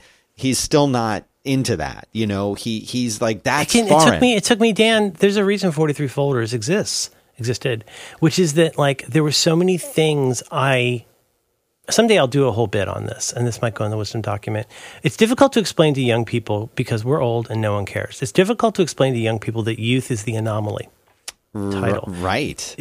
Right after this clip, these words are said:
Speaker 2: Youth is the anomaly. It feels like because you've never, if you're, uh, let's say fourteen, right?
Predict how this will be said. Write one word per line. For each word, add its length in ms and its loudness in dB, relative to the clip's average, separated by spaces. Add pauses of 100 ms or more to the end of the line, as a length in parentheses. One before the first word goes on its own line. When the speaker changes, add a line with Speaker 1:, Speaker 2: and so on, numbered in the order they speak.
Speaker 2:
Youth 280 2
is 140 4
the 100 4
anomaly. 460 4
It 160 4
feels 400 0
like 160 4
because 340 2
you've 180 2
never, 360 4
if 180 -2
you're, 260 2 (360)
uh, 400 2
let's 180 -2
say 200 0 (160)
fourteen, 560 0 (160)
right? 200 0